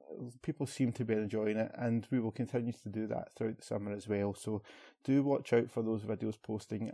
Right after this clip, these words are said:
um, on Mondays at eleven A M on some of our social media channels. If you want to find us on social media,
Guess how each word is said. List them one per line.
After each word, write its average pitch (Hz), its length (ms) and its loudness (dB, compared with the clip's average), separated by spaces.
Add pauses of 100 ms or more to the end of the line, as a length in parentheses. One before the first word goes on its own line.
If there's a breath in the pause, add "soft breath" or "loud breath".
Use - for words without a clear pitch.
um, 110 240 -4
on 117 180 0
Mondays 107 480 0 (140)
at 110 100 -4
eleven 110 300 -4
A 104 180 -2
M 101 180 -2
on 101 260 -4
some 101 240 -4
of 95 100 -8
our 101 60 -4
social 95 360 -8
media 101 280 -4
channels. 104 480 -2 (500 loud breath)
If - 140 -2
you 117 100 4
want 123 160 4
to 113 60 -8
find 139 340 4
us 151 180 0
on 143 220 0
social 139 340 -4
media, 135 440 2